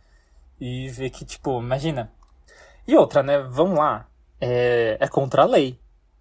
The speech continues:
Essas coisas, né? Depois que a gente cresce, virado, quando você é adolescente, você não tem essas noções muito claras na sua cabeça. Mas depois que você cresce, você descobre que suas atitudes têm consequências. Se a Miley resolve chamar a polícia, ou, sei lá,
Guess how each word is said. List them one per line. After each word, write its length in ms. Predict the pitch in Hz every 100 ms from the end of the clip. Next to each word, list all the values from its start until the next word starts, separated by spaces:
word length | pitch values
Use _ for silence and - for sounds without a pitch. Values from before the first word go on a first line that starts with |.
| _ _ _ 120
Essas 240 | 120 135
coisas, 320 | - 113 110
né? 140 | 120 123
Depois 260 | 131 185
que 80 | -
a 40 |
gente 240 | 156 139 -
cresce, 760 | 131 123 135 131 120 - 120 - - _
virado, 300 | 123 131 120
quando 140 | 196 196
você 80 |
é 20 | 190
adolescente, 520 | 151 131 - 175 -
você 80 | 156
não 120 | 220
tem 220 | 233 160
essas 220 | 151 143
noções 520 | 156 190 - 147 139
muito 280 | 143 147 202
claras 400 | - 170 127 131
na 80 | 151
sua 160 | - -
cabeça. 420 | 202 175 117 120
Mas 180 | 120 113
depois 320 | 117 120 113
que 120 | 120
você 260 | 113 - 113
cresce, 380 | 131 151 156
você 360 | 131 131 - 139 - _ _ - _ _
descobre 840 | 139 - - 156 185 139 107 104 -
que 120 | -
suas 320 | 165 147 131 135
atitudes 480 | - 160 135 131
têm 160 | - 147
consequências. 840 | - 127 147 - 196 123 123 - -
Se 160 | -
a 60 | 135
Miley 320 | 123 120 147
resolve 440 | 190 208 143 123 120
chamar 340 | - 120 127
a 40 | -
polícia, 500 | 214 151 120 - 117
ou, 160 | 113
sei 160 | - 143
lá, 160 | 107